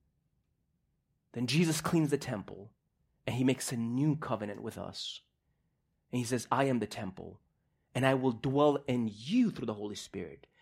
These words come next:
And the moment I dwell in you through the Holy Spirit, your body will become the temple. And when the, the church gathers together,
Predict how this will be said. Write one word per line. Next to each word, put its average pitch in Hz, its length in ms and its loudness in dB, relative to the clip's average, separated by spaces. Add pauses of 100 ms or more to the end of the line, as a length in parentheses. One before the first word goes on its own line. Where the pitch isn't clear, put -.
And 127 200 2
the 123 60 4
moment 143 440 4 (240)
I 139 120 2
dwell 139 320 2
in 131 80 4
you 123 280 0
through 156 140 -4
the 120 80 -2
Holy 123 200 -2
Spirit, 117 380 -6 (240)
your 110 140 -2
body 190 560 -2
will 139 140 -2
become - 340 -10
the - 80 -10
temple. - 500 -14 (1400)
And 127 120 0
when 131 160 6
the, 123 120 6
the 117 220 -2
church 165 500 0
gathers 147 380 2
together, 127 400 0